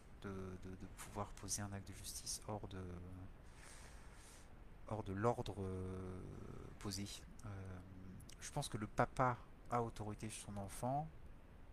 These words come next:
il peut pardonner tout en faisant justice. Euh, la maîtresse a autorité sur ses élèves, elle peut pardonner tout en faisant justice en même temps. Euh, mais celui qui n'a pas autorité, euh, légitime sur la personne,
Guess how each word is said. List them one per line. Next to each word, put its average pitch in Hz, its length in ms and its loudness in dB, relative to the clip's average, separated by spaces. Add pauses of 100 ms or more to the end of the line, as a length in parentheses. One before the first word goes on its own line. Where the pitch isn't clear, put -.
(280)
il - 60 -4
peut 131 120 0
pardonner 117 560 4
tout - 140 -4
en 117 40 0
faisant 113 260 0
justice. 104 500 0
Euh, 92 180 2
la 101 100 2
maîtresse 110 520 4
a 98 80 8
autorité 107 580 -2
sur 101 240 -2
ses 101 220 2
élèves, 110 420 4 (340)
elle 98 100 0
peut 117 120 -2
pardonner 110 600 2
tout - 160 -6
en 107 60 -2
faisant 104 320 -2
justice - 440 -2
en 110 60 -2
même 104 200 -2
temps. 143 300 2 (680)
Euh, - 100 -4
mais 107 100 0
celui 135 340 2
qui - 140 -4
n'a 107 80 0
pas 113 240 4
autorité, 107 540 -2 (120)
euh, 95 140 -2
légitime 98 440 -6
sur - 120 -4
la 92 80 0
personne, 127 440 0